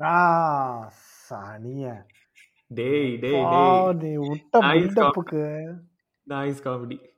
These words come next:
Speaker 1: ஐயோ.
Speaker 2: ரோபோ சங்கர், சூரி, ஆ, ரவி மரியா, அப்புறம் விஷ்ணு விஷால் also to an extent. It was a nice comedy movie.
Speaker 1: ஆ,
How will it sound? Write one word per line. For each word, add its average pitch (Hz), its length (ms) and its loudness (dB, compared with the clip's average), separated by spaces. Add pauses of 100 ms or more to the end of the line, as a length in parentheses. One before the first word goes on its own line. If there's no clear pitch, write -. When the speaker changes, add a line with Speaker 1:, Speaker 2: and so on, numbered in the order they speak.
(520)
Speaker 1:
ஐயோ. 139 460 -6 (1200)
Speaker 2:
ரோபோ 175 600 2
சங்கர், 120 460 -6 (440)
சூரி, 151 760 -4 (540)
ஆ, 107 300 -6
ரவி 135 460 -4
மரியா, 120 600 -6 (360)
அப்புறம் 107 960 -6
விஷ்ணு 147 340 -4
விஷால் 127 260 -2
also 107 260 -6
to 107 160 -10
an 107 60 -10
extent. 104 360 -12
It 117 120 -8
was 123 180 0
a 110 200 -6
nice 123 220 -10
comedy 104 360 -10
movie. 95 240 -14 (760)
Speaker 1:
ஆ, 113 720 -10